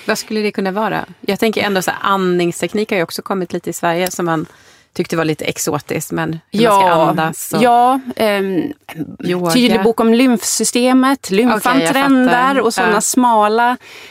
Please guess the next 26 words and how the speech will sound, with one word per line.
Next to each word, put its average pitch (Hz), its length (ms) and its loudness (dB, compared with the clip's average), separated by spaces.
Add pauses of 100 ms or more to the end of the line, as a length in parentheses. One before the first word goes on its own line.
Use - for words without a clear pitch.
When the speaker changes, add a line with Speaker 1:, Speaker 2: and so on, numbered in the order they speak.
(220)
Speaker 2:
eh, 214 200 -2
trender 220 460 2
som 185 160 -2
kanske 196 240 -2
inte 196 160 -2
har 175 80 2
så 180 100 -2
mycket 175 280 -2
vetenskap 202 640 -2 (280)
bakom 208 540 -2
sig 160 320 -4
än. 185 440 -2 (840)
Nu 220 160 2
ska 214 140 0
vi 190 60 2
osagt, 185 300 -2
jag 190 100 2
har 185 140 -2
inte 175 220 2
Speaker 1:
Mm. 180 100 2
Speaker 2:
koll 151 240 -2
på 175 100 -4
lymfsystemet 151 680 -2
så - 80 -4
att 156 120 -6
jag 147 320 0